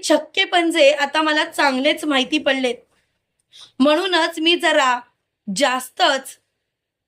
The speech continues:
तयारीत होतो असं समजा. सयाजीराव, तुम्हाला जे करायचं होतं ते तुम्ही केलं.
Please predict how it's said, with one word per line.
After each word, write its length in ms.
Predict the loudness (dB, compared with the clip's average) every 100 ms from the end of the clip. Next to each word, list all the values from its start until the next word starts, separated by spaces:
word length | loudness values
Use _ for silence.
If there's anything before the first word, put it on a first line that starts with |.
| _ _ _ _ _
तयारीत 400 | -2 0 0 -2 -2
होतो 360 | -4 0 0 0
असं 220 | -6 -4
समजा. 400 | -4 -4 -4 -6 -6 _ _ _ _ _ _ -20 -18 -6
सयाजीराव, 680 | 0 2 2 0 0 0
तुम्हाला 420 | 0 -2 0 0 0
जे 180 | -2
करायचं 440 | -2 0 0 0 -2
होतं 300 | -2 0 -2
ते 80 | -2
तुम्ही 300 | -4 -2 -2
केलं. 400 | -2 -2 0 -2